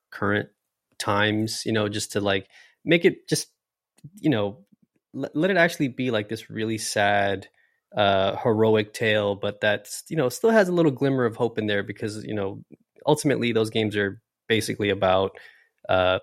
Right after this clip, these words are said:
you know, a hero coming and saving the day. Although, like, they, some of those, some of the previous games have been pretty,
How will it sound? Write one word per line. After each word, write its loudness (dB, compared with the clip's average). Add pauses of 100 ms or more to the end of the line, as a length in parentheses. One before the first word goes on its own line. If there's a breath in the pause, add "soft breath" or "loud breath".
you -4
know, -4
a -4
hero -2
coming -8
and -8
saving -8
the -6
day. -6
Although, 4
like, 0
they, 0 (360)
some 0
of 4
those, 4 (140)
some -2
of 2
the 0
previous 0
games -2
have -4
been -4
pretty, -2